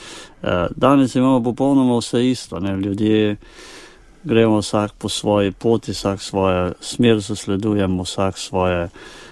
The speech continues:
cilje skuša narediti, uresničiti, najprej se jih seveda zastaviti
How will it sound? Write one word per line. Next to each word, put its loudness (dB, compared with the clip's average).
cilje 2
skuša -4
narediti, -2
uresničiti, -2
najprej 0
se -8
jih -4
seveda 0
zastaviti -2